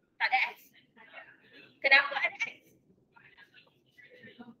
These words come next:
Concentration of O H minus. Thank you. Ah, tadi saja saya tak tunjuk. Sebab saya bila kamu kata K B, okey, kita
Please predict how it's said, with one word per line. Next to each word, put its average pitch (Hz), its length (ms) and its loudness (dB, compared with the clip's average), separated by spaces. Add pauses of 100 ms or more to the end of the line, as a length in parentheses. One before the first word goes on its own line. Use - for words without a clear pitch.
(500)
Concentration 359 1200 -2
of 254 320 -6
O 262 240 10
H - 400 6
minus. 220 400 2 (800)
Thank 508 320 0
you. 254 80 2 (240)
Ah, 262 240 6
tadi 330 320 8
saja 311 320 6
saya 269 160 2
tak - 160 -2
tunjuk. 262 240 -8 (640)
Sebab 254 160 4
saya 262 240 10
bila 247 240 2
kamu 240 240 0
kata 240 240 2
K 262 160 2
B, 370 80 0
okey, 427 240 2
kita 370 160 2